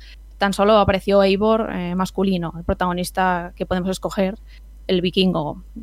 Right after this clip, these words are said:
hombre, por así decirlo. <laughs> Pero luego sí que salieron esos detalles un poco más ocultos, en el que es, mm, Ubisoft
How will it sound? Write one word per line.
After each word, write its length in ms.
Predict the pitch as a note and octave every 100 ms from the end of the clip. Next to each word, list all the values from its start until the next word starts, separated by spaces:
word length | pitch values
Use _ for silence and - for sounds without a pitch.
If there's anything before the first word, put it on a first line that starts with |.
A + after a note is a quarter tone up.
| -
hombre, 320 | - G3 E3+ D#3+
por 100 | F3+
así 120 | -
decirlo. 380 | F#3+ F#3+ F#3+ F#3
<laughs> 560 | - - - - -
Pero 200 | - G#3
luego 200 | G#3+ A3+
sí 100 | A#3+
que 80 | A3
salieron 440 | A#3 A#3+ A#3+ F#3
esos 180 | F3+ F#3+
detalles 600 | F#3+ G#3 G#3+ G#3+ G#3+ G#3
un 80 | G#3+
poco 180 | G#3 A3
más 320 | A3 G#3+ G#3
ocultos, 840 | - F#3+ A3 A#3 F#3+ A3 C4 - -
en 200 | F3+ F#3
el 100 | F3+
que 320 | F3 F3+ F3+
es, 240 | F3+ F3 -
mm, 240 | F3+ E3 E3
Ubisoft 500 | F3+ E3+ - F#3+ G#3